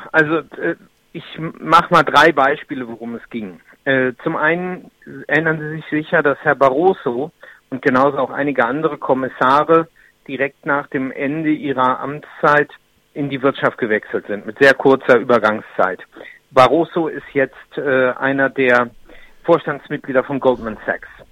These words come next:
also einer der größten Investmentbanken. Wir wollten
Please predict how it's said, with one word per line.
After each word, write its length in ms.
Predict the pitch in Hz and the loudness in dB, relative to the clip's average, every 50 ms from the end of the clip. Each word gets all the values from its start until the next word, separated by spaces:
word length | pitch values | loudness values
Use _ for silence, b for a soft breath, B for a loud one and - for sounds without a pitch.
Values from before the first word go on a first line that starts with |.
| _ - - | _ -12 -6
also 260 | 135 127 123 117 120 | -4 -4 -2 -2 -2
einer 240 | 117 120 127 127 127 | -2 -2 -2 -2 -2
der 140 | 120 - 113 | -2 -4 -8
größten 420 | - - 123 131 123 - - 131 | -6 -4 -4 -4 -4 -6 -8 -8
Investmentbanken. 920 | 127 117 110 110 104 - - - - 127 110 - 101 95 101 95 107 101 98 | -8 -6 -4 -4 -4 -6 -4 -4 -4 -2 0 0 0 0 0 -4 -10 -12 2
Wir 180 | 120 151 156 139 | 4 6 6 8
wollten 480 | 143 151 151 151 - - 143 143 139 | 8 8 8 6 4 0 -8 -8 -8